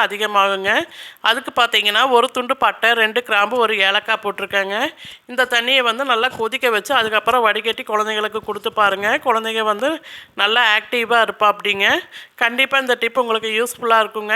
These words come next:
ட்ரை பண்ணி பாருங்க. இந்த டிப் உங்களுக்கு பிடிச்சிருந்தா என் வீடியோக்கு ஒரு லைக் பண்ணுங்க. உங்க friends and ஃபேமிலிக்கு வந்து ஷேர் பண்ணி விடுங்க. பாருங்க,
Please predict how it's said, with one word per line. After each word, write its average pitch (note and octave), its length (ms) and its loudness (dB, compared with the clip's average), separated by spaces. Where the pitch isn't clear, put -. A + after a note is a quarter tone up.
ட்ரை A3 140 2
பண்ணி G#3+ 160 -2
பாருங்க. G#3 380 4
இந்த C4 140 2
டிப் D4 240 2
உங்களுக்கு C4 320 2
பிடிச்சிருந்தா A#3+ 540 2
என் A3 160 0
வீடியோக்கு A#3 400 4
ஒரு G#3 100 2
லைக் G#3+ 240 0
பண்ணுங்க. G#3 280 2
உங்க B3 140 2
friends B3 300 4
and C4+ 120 -2
ஃபேமிலிக்கு A#3 420 2
வந்து G#3+ 160 2
ஷேர் A3 280 4
பண்ணி A3 240 2
விடுங்க. G3+ 280 2
பாருங்க, G#3+ 280 4